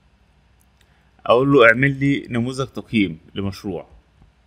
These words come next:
على سبيل المثال. آه. واقول له انتر،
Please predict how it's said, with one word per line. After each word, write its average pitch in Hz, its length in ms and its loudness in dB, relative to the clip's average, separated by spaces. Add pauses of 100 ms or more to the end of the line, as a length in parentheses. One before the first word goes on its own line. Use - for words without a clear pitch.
على - 440 -4
سبيل 185 180 -8
المثال. 156 300 -8 (1120)
آه. 98 120 -20 (2000)
واقول 123 340 -6
له 113 140 -2
انتر، 165 280 -4